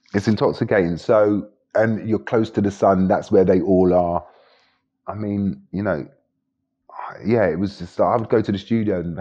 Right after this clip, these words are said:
be hanging out with Busta. And I remember, um,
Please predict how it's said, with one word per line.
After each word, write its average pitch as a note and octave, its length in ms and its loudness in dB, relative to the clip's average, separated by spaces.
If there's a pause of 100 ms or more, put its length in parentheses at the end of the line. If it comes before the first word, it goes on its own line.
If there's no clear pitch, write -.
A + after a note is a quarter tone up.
be F#2+ 120 0
hanging F#2+ 260 -4
out D#2+ 120 -6
with E2 120 -8
Busta. - 420 -4 (600)
And F2 440 0 (1500)
I F2+ 100 2
remember, F#2+ 500 0
um, F2+ 380 -4